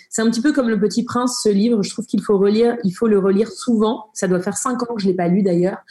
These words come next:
Il faut le relire souvent parce que, euh, en avançant dans la vie, tu comprends des choses que tu n'avais pas compris à la première ni à la deuxième lecture. Et oui, complètement, euh, en creusant le concept effectivement de légende personnelle, je me suis rendu compte que c'était tout à fait dans le,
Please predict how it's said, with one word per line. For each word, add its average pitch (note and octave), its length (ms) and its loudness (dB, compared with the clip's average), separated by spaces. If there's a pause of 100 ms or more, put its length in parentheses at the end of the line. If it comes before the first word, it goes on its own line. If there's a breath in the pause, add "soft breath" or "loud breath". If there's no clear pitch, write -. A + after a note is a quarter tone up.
(340 loud breath)
Il G3+ 100 0
faut C4 160 -2
le B3 80 4
relire A#3+ 340 2
souvent B3+ 460 0
parce G#3 340 -2
que, A3+ 80 -2
euh, G#3 360 2
en G#3 160 0
avançant A3 480 0
dans A3 80 0
la G3 180 2
vie, A#3 320 2 (320 loud breath)
tu - 140 -8
comprends B3+ 440 0
des A#3+ 140 2
choses B3 460 0
que - 100 -2 (220)
tu - 160 -4
n'avais F#3+ 200 2
pas G3+ 120 -2
compris A#3 340 -2
à G#3+ 60 2
la F#3+ 80 0
première G#3 480 0
ni G3 100 2
à E3+ 40 0
la E3+ 100 2
deuxième F3 340 2
lecture. A#3 400 -2 (340 loud breath)
Et G#3+ 120 2
oui, C4 240 4
complètement, A3+ 720 0
euh, E3+ 180 0
en F#3 160 -2
creusant A3+ 380 0
le A#3+ 60 -2
concept G#3 440 -4
effectivement F3+ 640 -2
de F3 140 0
légende E3+ 360 0
personnelle, F#3 520 -2
je F#3 60 0
me F#3 60 0
suis F3 200 -4
rendu E3 260 -4
compte G#3+ 240 -2
que F3+ 80 -4
c'était D#3+ 300 -6
tout - 200 -12
à E3 60 -2
fait E3+ 200 -4
dans D#3+ 140 -2
le, D3 300 0